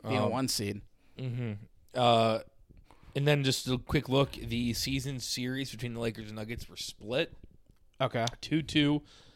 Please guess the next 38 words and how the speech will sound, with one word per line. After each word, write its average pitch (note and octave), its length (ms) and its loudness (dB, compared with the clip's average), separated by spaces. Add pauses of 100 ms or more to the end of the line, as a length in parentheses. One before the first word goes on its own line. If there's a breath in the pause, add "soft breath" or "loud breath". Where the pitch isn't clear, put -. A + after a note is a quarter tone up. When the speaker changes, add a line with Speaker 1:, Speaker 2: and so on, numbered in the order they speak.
(340 soft breath)
Speaker 2:
And A#2 120 -8
then A2+ 60 0
something C#3 300 4
happens C3 300 4
with A2+ 100 -4
the A#2 100 -2
oth-, B2 240 2
with A#2 120 -2
the A#2+ 100 0
other B2+ 180 2
series, A2 380 -4
too. B2+ 360 2 (680 soft breath)
The - 60 -6
last C#3+ 360 0
game, C#3+ 300 -6
the C3 140 -4
last D#3 280 2
time F#3 140 0
these D3+ 140 -4
two E3 140 0
played A#2+ 240 -6
each B2+ 120 -8
other B2 160 -4
before A2 300 -6
this G#2 120 -10
playoff G2+ 280 -8
series A2+ 280 -4
was F#2 100 -10
January G2 600 -6
ninth. D2+ 500 -14 (380)
Speaker 1:
Shit. A2 500 0
Speaker 2:
So A#2 140 -2
it's B2 100 0
a A#2 60 -4
long A2 340 -4
time - 240 -6
Speaker 1:
Mm-hmm. A#2 160 -2
Speaker 2:
ago. A2+ 160 -2